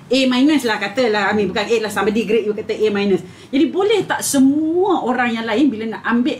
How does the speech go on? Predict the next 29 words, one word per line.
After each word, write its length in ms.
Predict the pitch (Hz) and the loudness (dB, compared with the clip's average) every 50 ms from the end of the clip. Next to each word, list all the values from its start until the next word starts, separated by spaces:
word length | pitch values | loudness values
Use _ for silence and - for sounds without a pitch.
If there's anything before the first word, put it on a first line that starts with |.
| 214 220 | -4 -6
nak 100 | 190 - 202 | -6 -4 -4
employ 320 | 226 233 - 269 269 247 | -6 -4 -2 0 0 2
you 140 | 233 233 247 | 2 0 0
bekerja, 480 | 190 - - 208 185 180 190 233 320 370 - - - - - - - - | 0 -2 -2 -4 -2 0 0 0 0 -2 -4 -10 -16 -20 -20 -20 -20 -14
sang-, 320 | - - 262 262 269 214 | -6 -2 -2 0 -2 -2
boleh 160 | 220 247 277 285 277 | 0 0 0 0 2
terima 180 | 277 294 285 | 2 2 2
you 160 | 262 247 226 220 | 2 2 2 0
A 60 | 233 | 0
minus 320 | 233 226 233 262 294 277 269 | 0 2 2 4 2 2 0
ke, 140 | - 359 | 0 -2
A 160 | 392 311 214 233 240 - | 0 0 0 0 -2 0
plus 240 | 269 254 247 - | -2 -2 -2 -2
ke, 80 | - 349 | -4 -4
ataupun, 400 | 302 - 277 - 339 349 311 - | -4 -4 -4 0 0 0 0 2
eh, 240 | - 254 277 269 240 | 2 2 2 2 2
tak 240 | 240 - - 247 262 | 0 0 -2 0 0
adalah, 240 | 339 359 370 311 214 196 | 2 2 2 0 -2 -2
D 100 | 208 339 427 480 381 277 | -4 -4 -2 0 0 0
sebenarnya. 760 | 294 - 311 302 330 349 392 453 480 403 240 175 - - - - - - - - | 0 0 2 2 2 2 2 0 -2 -2 -2 -4 -6 -8 -14 -20 -20 -18 -6 -2
I 80 | 220 | 0
mean, 160 | 220 190 170 160 175 | 2 2 2 0 0
I'm 160 | 208 240 226 | -2 -2 0
saying 240 | 247 285 262 233 185 | 0 0 0 0 0
satu 240 | 165 185 202 202 208 | -2 -6 -6 -6 -6
contoh, 400 | - 208 208 214 - 226 196 208 | -6 -6 -4 -2 -2 -2 0 0
eh. 80 | 311 349 - - - - - - - | -2 -2 -4 -10 -20 -20 -20 -14 -4
Ha, 80 | 175 180 | -2 0
jadi, 320 | 190 208 240 247 392 - | 0 2 2 0 0 -2